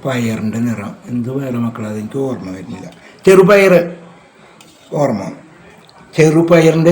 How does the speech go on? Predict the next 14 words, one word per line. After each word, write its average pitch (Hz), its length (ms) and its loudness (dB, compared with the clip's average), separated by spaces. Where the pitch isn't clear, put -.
നിറമുള്ള 117 420 0
കുപ്പായം. 98 480 -6
ഉം. 143 260 4
എൻ്റെ 175 260 6
കുപ്പായങ്ങളൊന്നും 165 760 4
ഞാൻ 139 120 2
എടുക്കുന്നതല്ല. 131 640 -2
ഓരോരുത്തരും 196 580 6
എനിക്ക് 165 360 4
വിശേഷങ്ങൾക്ക് 175 720 2
തരുന്നതാണ്. 110 540 0
അതങ്ങ് 202 400 2
എടുത്തു 175 300 0
വെച്ചിട്ട് 170 360 4